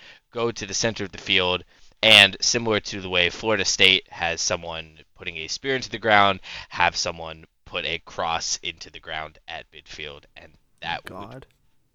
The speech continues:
Speaker 1: while it was suggested in jest, Dabo Swinney will very likely take it seriously, and I hope to God that he does it. <laughs>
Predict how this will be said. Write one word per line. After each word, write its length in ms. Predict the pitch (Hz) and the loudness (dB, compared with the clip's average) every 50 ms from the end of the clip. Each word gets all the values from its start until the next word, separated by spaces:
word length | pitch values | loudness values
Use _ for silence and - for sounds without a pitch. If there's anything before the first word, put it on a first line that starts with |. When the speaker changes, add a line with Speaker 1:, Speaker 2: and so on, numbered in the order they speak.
| _ _ _ _ _ _ _ - - - - - _ | _ _ _ _ _ _ _ -20 -20 -20 -20 -12 _
Speaker 1:
while 240 | 101 113 117 117 117 | 6 10 12 12 12
it 100 | 117 117 | 10 8
was 240 | 117 120 117 113 110 | 6 4 2 2 0
suggested 920 | - - - - 120 104 98 95 110 127 135 139 - - 135 131 123 120 117 | -2 -2 0 -2 -2 -2 -4 0 6 8 8 8 8 6 4 6 6 6 4
in 280 | 87 104 104 95 92 90 | 4 0 0 0 -2 -10
jest, 580 | - - 117 139 147 143 135 - - - - - - - - - - - - | -6 0 6 8 8 8 8 8 4 0 -2 -6 -18 -20 -20 -20 -18 -6 0
Dabo 280 | 110 113 117 113 113 | 2 2 4 4 0
Swinney 480 | - - - 117 110 107 104 101 98 - _ _ _ _ _ _ 104 | -4 -4 -4 -4 -2 2 2 2 2 0 _ _ _ _ _ _ -4
will 380 | 98 92 90 87 85 85 - - - - _ _ | 0 2 2 2 2 0 -4 -10 -18 -20 _ _
very 640 | - - - - - - 123 123 123 120 113 110 104 | -20 -20 -20 -10 0 6 10 10 12 12 10 8 8
likely 360 | 104 104 104 - - 104 98 | 6 6 6 6 2 -6 -6
take 240 | - - 95 87 - | -2 0 0 0 0
it 80 | - - | -2 -4
seriously, 720 | - - - 127 127 127 123 123 - - 117 113 113 110 | -2 0 2 4 4 4 4 4 2 2 0 0 0 2
and 160 | 92 98 92 90 | 2 2 2 2
I 180 | 85 82 80 | 2 2 0
hope 460 | 80 - - - - - 107 101 - | -2 -6 -10 -10 -6 -4 -6 -6 -6
to 120 | - - 101 | -8 -8 -4
God 280 | 87 92 82 82 80 | 0 0 0 0 0
that 120 | 80 82 - | -4 -8 -16
he 100 | - 82 | -16 -18
does 240 | - 76 76 - - | -18 -18 -16 -16 -16
it. 120 | 71 64 _ _ _ _ _ _ _ - - - - - - - - - - - - - _ _ _ _ _ 294 | -18 -20 _ _ _ _ _ _ _ -16 -14 -12 -10 -10 -12 -12 -14 -18 -20 -20 -20 -20 _ _ _ _ _ -18
<laughs> 560 | - _ _ - 262 - _ _ - 262 | -18 _ _ -18 -18 -18 _ _ -18 -18